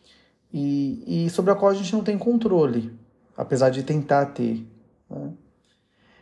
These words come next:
É, a vida, ela realmente nem sempre é previsível,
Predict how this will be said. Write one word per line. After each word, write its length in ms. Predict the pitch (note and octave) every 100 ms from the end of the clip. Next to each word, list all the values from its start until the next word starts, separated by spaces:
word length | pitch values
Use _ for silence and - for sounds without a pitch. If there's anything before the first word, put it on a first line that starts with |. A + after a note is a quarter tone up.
| _ -
É, 720 | C3+ B2 A#2+ B2 B2 B2+ B2
a 120 | C3+
vida, 720 | B2+ C3+ G3 A3+ C#3 B2 A#2+ C#3+
ela 240 | C#3 D3+
realmente 420 | E3 G#3 F3 F3
nem 140 | F3 F#3+
sempre 300 | - F#3 F3+
é 40 |
previsível, 1040 | F3+ F3+ F3 C#3+ C3+ C#3 C3+ C#3 C#3 C#3+